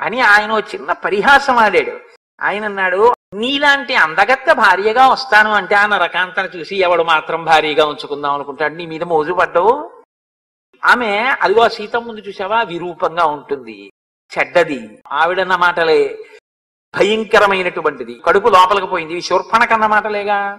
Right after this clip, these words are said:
నీ దృష్టిలో ఆవిడ అలా ఉందని లక్ష్మణమూర్తి అంటారా సీతమ్మని?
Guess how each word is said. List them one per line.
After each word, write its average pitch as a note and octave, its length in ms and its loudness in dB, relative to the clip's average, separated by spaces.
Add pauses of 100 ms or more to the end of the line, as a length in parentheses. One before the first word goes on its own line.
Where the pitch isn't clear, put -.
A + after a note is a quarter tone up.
నీ F#3 280 -6
దృష్టిలో A#3 480 -2
ఆవిడ C4+ 240 6
అలా A3 220 6
ఉందని F#3+ 440 -2
లక్ష్మణమూర్తి G3 720 -2
అంటారా E3+ 360 -2
సీతమ్మని? D#3 580 -10